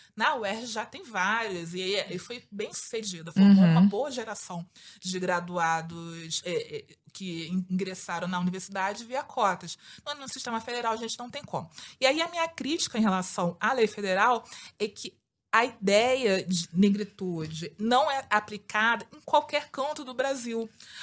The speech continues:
Speaker 1: Por exemplo, o negro no Amazonas do Norte, eu não sei se vai ser igual no São Paulo, Rio.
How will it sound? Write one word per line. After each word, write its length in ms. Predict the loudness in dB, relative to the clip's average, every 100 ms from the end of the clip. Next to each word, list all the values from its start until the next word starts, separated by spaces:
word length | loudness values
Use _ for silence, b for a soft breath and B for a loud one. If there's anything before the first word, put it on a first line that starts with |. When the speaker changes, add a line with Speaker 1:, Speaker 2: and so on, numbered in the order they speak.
| B B B
Speaker 1:
Por 80 | 2
exemplo, 220 | 2 2
o 40 | -6
negro 380 | -4 -2 0 2
no 80 |
Amazonas 680 | 2 0 0 0 0 2 4
do 60 | 4
Norte, 500 | 4 4 2 0 -2
eu 140 | 0 0
não 100 | 0
sei 200 | -4 -2
se 120 | 0
vai 140 | 0
ser 160 | 0 -2
igual 320 | 2 4 4
no 100 | 0
São 240 | -4 -4 -2
Paulo, 260 | 2 2 2
Rio. 580 | -4 -4 0 0 0